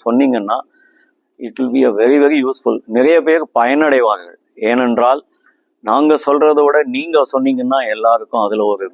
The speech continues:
மதிப்பும் மரியாதையும் நம்பிக்கையும் இருக்கும். ஊடகமும்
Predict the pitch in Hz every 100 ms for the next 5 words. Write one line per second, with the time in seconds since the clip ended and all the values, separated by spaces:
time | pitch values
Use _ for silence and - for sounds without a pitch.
0 | - 98 107 113 127 - 127 110 110 120
1 | 113 107 117 113 101 117 131 131 131 117
2 | 104 - _ - _ 98 110 120 123 120
3 | 180